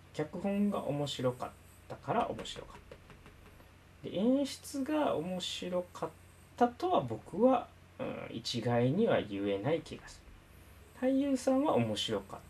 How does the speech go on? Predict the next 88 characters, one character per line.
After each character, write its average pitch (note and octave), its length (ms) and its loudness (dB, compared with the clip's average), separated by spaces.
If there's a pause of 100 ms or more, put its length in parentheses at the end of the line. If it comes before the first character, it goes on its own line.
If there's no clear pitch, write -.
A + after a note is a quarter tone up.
(140)
た。 - 140 -4
俳 G#3+ 40 2
優 A#3 120 2
さ A#3+ 100 2
ん A#3+ 40 6
は A#3+ 60 6
良 B3 100 6
か A3 120 0
っ G#3+ 80 -4
た C4 120 -2
か - 100 2
ら G3 100 4
面 G3+ 140 2
白 - 120 -12
か - 40 -14
っ - 120 -20
た。 - 60 -12
じ D#3+ 60 2
ゃ D#3+ 40 -2
あ、 - 20 -4
脚 A3+ 320 -4
本 D4 240 2
と、 C#4 180 -6
え - 40 -4
ー、 B3 200 2
俳 B3 140 2
優 A#3+ 420 2
が、 D4 240 2 (460)
え G#2 220 -2
っ - 60 -18
と、 F2+ 320 0
成 A2+ 300 2
立 A2 260 -6
し - 100 -10
て A#2+ 100 -4
た F#3+ 180 0
ら、 - 260 0 (920)
オ G#2 80 -2
ン G#2 100 0
ラ G2+ 140 0
イ G2+ 140 -2
ン G2 220 -8
演 G2+ 180 -6
劇 G2 220 -6
は F3+ 200 2
成 F#2+ 220 -6
立 F#2 340 -8
す - 200 -6
る B2 120 6
ん A2 200 4 (140)
だ G#2 100 -4
ろ F2 200 -6
う - 20 -12
か、 - 120 -10 (100)
み A2+ 80 -6
た F2+ 120 -10
い F#2 60 -10
な。 - 160 -12
ま F#2+ 60 -6
あ、 - 40 -6
オ G2+ 120 0
ン A#2+ 80 4
ラ C3+ 100 4
イ C3 40 4
ン B2+ 60 4
読 C#3+ 160 6
み G#3+ 100 4
会 - 180 -4
っ - 20 -10
て - 140 -16
お - 20 -12
っ - 20 -12
し - 100 -10
ゃ - 20 -14
っ - 20 -20
て - 60 -20
ま - 100 -20
す - 80 -14
け F#3+ 60 -4
ど A#3 60 2
ね。 B3+ 60 -4 (960)
っ - 40 -20
て G#2+ 120 -2
思 G2+ 280 -2
っ F#2 40 -8 (200)
て F#2+ 100 -6
ま F2 160 -10
し - 180 -10